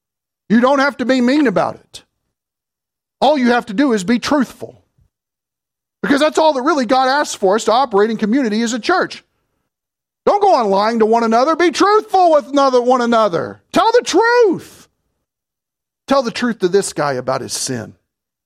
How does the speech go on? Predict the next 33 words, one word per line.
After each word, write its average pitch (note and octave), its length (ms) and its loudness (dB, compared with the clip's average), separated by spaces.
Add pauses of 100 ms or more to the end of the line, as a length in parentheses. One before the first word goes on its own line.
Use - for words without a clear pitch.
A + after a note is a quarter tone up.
(760)
Notice, G3+ 340 0
"I've F3+ 140 0
decided G#3 380 -2
to E3+ 80 -2
deliver F3+ 380 2
one E3+ 340 -2 (280)
to - 80 -2
Satan F#3 520 -2
for G3+ 180 -2
the F3 100 -2
destruction G#3+ 720 -2
of F#3 140 0
his D#3+ 180 -6
flesh." E3 720 -2 (280)
Because F#3+ 320 0
sin B3+ 320 0
leads A3+ 240 -2
to G3+ 80 2
what? G3+ 420 0 (1400)
Are, D3 120 -2
are D#3 120 -2
we D3 120 -6
sure? C4 440 0
That A3+ 160 -4
seemed B3 240 -2
kinda B3+ 180 0
confusing A#3 520 -2
here, D#3 200 -2
here. C#3+ 340 -4 (1120)
Sin E4+ 260 0
leads F4 220 0
to C4+ 80 2
what? C#4 420 2